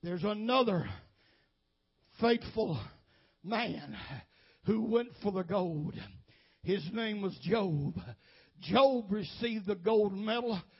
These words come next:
for endurance through suffering. Hallelujah. Now, I can sit up here today and I can begin to go down through a list.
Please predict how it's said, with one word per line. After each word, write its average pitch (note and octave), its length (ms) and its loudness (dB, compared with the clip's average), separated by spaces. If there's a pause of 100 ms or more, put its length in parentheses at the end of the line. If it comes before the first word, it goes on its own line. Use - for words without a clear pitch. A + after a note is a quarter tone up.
(280)
for A3 240 8
endurance B3 840 0 (840)
through G#3 240 2 (140)
suffering. D3+ 460 -4 (2750)
Hallelujah. E3 680 -4 (1300)
Now, D3 260 -6
I G#4+ 60 -6
can F#3 180 -8 (140)
sit A3 120 0
up G#3+ 140 -8
here G#3+ 160 0
today G3+ 420 -6 (1300)
and F3 200 -6
I G3+ 200 -2
can F3 200 -4
begin F#3 380 -4
to F3+ 40 -2
go G3+ 180 0
down G3+ 260 -4
through G3 200 -2
a F3 40 -2
list. G3 600 -4